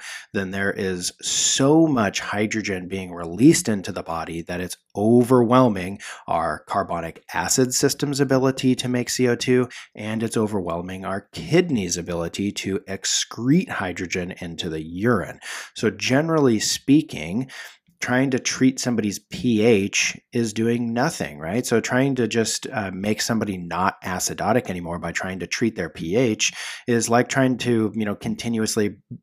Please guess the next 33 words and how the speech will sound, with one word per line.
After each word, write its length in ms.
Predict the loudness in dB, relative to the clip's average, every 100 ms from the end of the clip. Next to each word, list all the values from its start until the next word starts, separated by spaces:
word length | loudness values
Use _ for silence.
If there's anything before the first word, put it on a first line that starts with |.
| -10
like, 200 | -8 -8
mop 320 | 0 2 2 0
the 80 |
floor 680 | -4 -4 -4 -2 0 0 -2
in 180 | -4 -4
your 180 | -6 -10
kitchen, 540 | -4 0 2 2 -2
in 100 | -6
your 120 | -8
flooded 420 | -8 0 0 0 -2
kitchen, 420 | 0 0 0 -2
but 220 | -6 -6 -6
never 320 | -4 -2 -4
turning 360 | -4 -6 -4
off 220 | -6 -8 -8
the 120 | -12
faucet, 640 | -12 -10 -10 -6 -6 -6 -8
right? 240 | -8 -6
So 200 | -2 -2 -2 -8 -6 -2
the 80 |
hydrogen 500 | 0 2 2 2 0
is 140 | -2 -2
just 160 | -2
going 160 | -2 -4
to 60 | -6
keep 240 | -6 -4
on 140 | -6
coming. 580 | -8 -4 0 2 0 -8 -14 -16 -2
We 140 | 2
need 160 | 2 2
to 80 | -2
figure 380 | -2 -2 0 0
out 240 | 0 -4